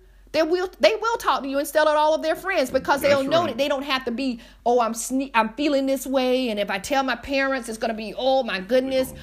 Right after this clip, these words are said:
Speaker 1: or
Speaker 2: Yeah,
Speaker 1: whatever.
Speaker 2: yeah,
Speaker 1: And we
Speaker 2: yeah.
Speaker 1: don't want it. Like, we want open dialogue.
Speaker 2: That's
Speaker 1: And
Speaker 2: right.
Speaker 1: open dialogue makes a difference. And that's what happens. We are so close as a community, as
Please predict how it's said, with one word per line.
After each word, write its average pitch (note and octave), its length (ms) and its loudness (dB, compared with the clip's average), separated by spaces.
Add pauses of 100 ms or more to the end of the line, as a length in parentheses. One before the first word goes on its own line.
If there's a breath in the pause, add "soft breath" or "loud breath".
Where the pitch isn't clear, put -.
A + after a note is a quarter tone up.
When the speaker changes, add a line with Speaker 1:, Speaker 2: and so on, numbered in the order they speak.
(120)
Speaker 1:
or F#3 120 2
Speaker 2:
Yeah, G#3+ 80 0
Speaker 1:
whatever. A#3+ 540 2
Speaker 2:
yeah, F#2+ 100 -8 (160)
Speaker 1:
And B3+ 160 4
we F#4 80 6
Speaker 2:
yeah. G#4 60 4
Speaker 1:
don't D#4 220 0
want E4 220 2
it. A3+ 80 -6
Like, A#3 200 0
we D#4+ 120 0
want D#4 260 -2 (100)
open B3+ 380 0
dialogue. A3 760 0 (220 soft breath)
Speaker 2:
That's - 140 0
Speaker 1:
And A#3 120 0
Speaker 2:
right. D3+ 260 -8 (120)
Speaker 1:
open F#4 400 2
dialogue C4+ 680 2
makes A3+ 320 -4
a A3 60 -2
difference. G#3+ 640 -4
And A#3+ 200 0
that's E4 240 -2
what D#4+ 140 0
happens. A#3 560 -4
We C4+ 220 -2
are G#3+ 140 0
so D4+ 400 0
close B3 840 -2
as G#3+ 180 0
a G#3 60 -4
community, A#3 720 -4
as G#3+ 340 0